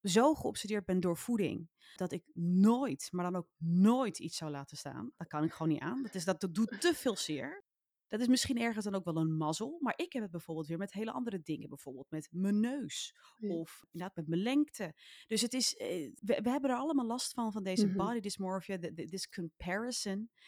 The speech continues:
Speaker 1: Het is ook volgens de mind nooit dun genoeg, nooit dik genoeg, nooit
Speaker 2: Ja.
Speaker 1: volledig genoeg.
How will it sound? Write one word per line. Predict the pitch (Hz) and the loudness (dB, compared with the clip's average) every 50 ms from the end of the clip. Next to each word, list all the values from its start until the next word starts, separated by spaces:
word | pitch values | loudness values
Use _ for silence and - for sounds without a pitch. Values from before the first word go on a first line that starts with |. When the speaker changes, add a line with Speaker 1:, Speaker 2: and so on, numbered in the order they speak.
| - - | -14 -6
Speaker 1:
Het | - 240 - | -6 -4 -2
is | 247 - | 0 -2
ook | 233 220 - | -2 -4 -2
volgens | - 240 233 214 202 | -2 -2 0 -2 -2
de | 185 196 | -4 -4
mind | 185 196 185 175 165 156 - - _ _ _ _ | -4 -4 -4 -4 -4 -6 -6 -12 _ _ _ _
nooit | - 170 180 196 214 233 262 285 311 330 269 202 | -4 -2 2 6 6 8 8 8 6 4 2 2
dun | 208 185 185 170 | 0 0 0 -2
genoeg, | - - 180 165 - - - _ _ _ | -4 -8 -8 -8 -8 -10 -12 _ _ _
nooit | 156 170 202 233 277 294 277 202 | -4 0 2 2 2 2 0 0
dik | 202 185 165 - | 0 -2 -2 -4
genoeg, | - - 160 160 156 160 - _ _ 175 | -8 -8 -8 -8 -8 -10 -14 _ _ -8
nooit | 165 170 185 214 233 254 285 294 294 285 | -6 -2 0 0 2 2 2 2 0 -2
Speaker 2:
Ja. | - | -2
Speaker 1:
volledig | - 220 208 190 190 190 190 180 - | -4 -4 -2 -2 -4 -4 -8 -10 -12
genoeg. | - 185 185 190 | -10 -10 -10 -10